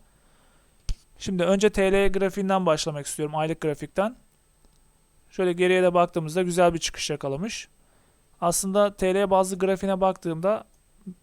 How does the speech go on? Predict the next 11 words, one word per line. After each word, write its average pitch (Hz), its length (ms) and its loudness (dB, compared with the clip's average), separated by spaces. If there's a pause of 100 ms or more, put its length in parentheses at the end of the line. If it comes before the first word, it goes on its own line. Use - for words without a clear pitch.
(160)
benim 180 240 -2
beğendiğim 175 420 4
bir 156 100 -6
grafiği 143 340 -4
var 131 180 -6 (480)
gümüşün. 156 480 -6 (680)
Neden 190 320 2
diyeceksiniz? 170 540 -4
Çünkü 196 440 0 (160)
ben 180 280 0
genelde 180 520 0